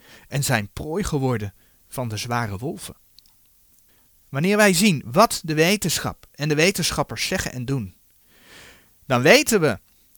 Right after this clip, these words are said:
dat zij luisteren naar degenen die voor de Heer Jezus zijn gekomen. Zij gaan te raden bij de geschriften van de heidevolken en hun afgoderij, en komen daardoor uit bij afgoderij. Zij zijn geen schapen van de kudde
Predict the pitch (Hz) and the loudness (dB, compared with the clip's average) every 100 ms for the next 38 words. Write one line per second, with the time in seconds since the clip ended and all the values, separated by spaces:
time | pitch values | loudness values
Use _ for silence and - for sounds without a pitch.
0 | _ 135 131 139 113 123 180 202 - 175 | _ -4 -2 0 2 4 6 4 2 0
1 | 160 135 120 - 151 175 156 135 117 - | 2 2 0 0 0 0 -2 -2 -4 -8
2 | 180 160 143 127 135 139 135 - 117 - | -8 -6 -2 0 0 -2 -4 -4 -4 -6
3 | - 139 107 92 _ _ _ _ _ _ | -6 -6 -8 -14 _ _ _ _ _ _
4 | - 180 165 190 190 190 151 165 240 170 | 4 6 6 4 4 4 4 8 8 8
5 | 147 143 147 143 - 135 - 226 - 202 | 6 8 6 4 0 -4 -2 -4 -2 -2
6 | 180 139 117 160 202 180 170 131 - 104 | 0 0 0 2 2 0 -4 -4 -6 -6
7 | 113 139 147 139 - 123 110 113 147 107 | -4 -4 -2 -4 -2 -4 -2 0 0 0
8 | - _ _ _ _ _ _ 120 - 131 | -10 _ _ _ _ _ _ -14 -4 -4
9 | 120 123 127 113 - 131 139 - 123 143 | -2 0 0 0 -2 0 0 -2 0 2
10 | 165 - _ _ - 139 - 131 113 117 | 2 -2 _ _ -2 0 0 -4 -4 -2
11 | 190 139 - _ _ _ _ _ _ _ | -2 -4 -12 _ _ _ _ _ _ _
12 | - 240 254 294 - 226 - - 220 226 | -2 4 4 4 4 4 2 4 4 4
13 | 165 151 120 240 247 87 | -2 -4 -2 -4 -4 -8